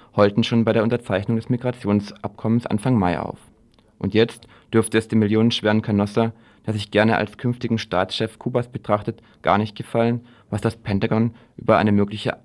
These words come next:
Machtübernahme seiner Getreuen auf der Karibikinsel schreibt.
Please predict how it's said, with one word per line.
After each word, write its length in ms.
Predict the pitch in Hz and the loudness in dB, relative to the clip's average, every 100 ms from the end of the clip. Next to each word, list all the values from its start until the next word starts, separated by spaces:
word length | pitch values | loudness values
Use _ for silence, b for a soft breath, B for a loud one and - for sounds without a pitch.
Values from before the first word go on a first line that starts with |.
| _ | _
Machtübernahme 580 | 101 90 - 104 104 107 | -4 -4 -4 -2 0 0
seiner 240 | 98 98 | 0 -2
Getreuen 500 | 107 - - 85 98 | -2 -6 -2 0 2
auf 140 | 82 - | -2 -4
der 100 | 120 | -6
Karibikinsel 680 | 110 101 104 101 101 104 123 | -4 -4 -4 -4 -4 -4 -4
schreibt. 520 | - 80 - - | -4 -4 -4 -12